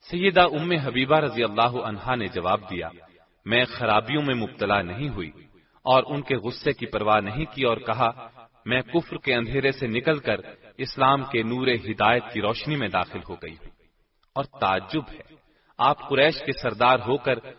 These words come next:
پتھروں کو پوجتے ہیں، جو سنتے ہیں نہ دیکھتے ہیں، کسی کا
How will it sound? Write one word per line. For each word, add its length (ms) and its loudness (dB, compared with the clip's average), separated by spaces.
پتھروں 440 -4
کو 120 -4
پوجتے 460 -6
ہیں، 180 -16
جو 200 0
سنتے 460 -2
ہیں 140 0
نہ 80 0
دیکھتے 340 -4
ہیں، 200 -12
کسی 260 -6
کا 120 0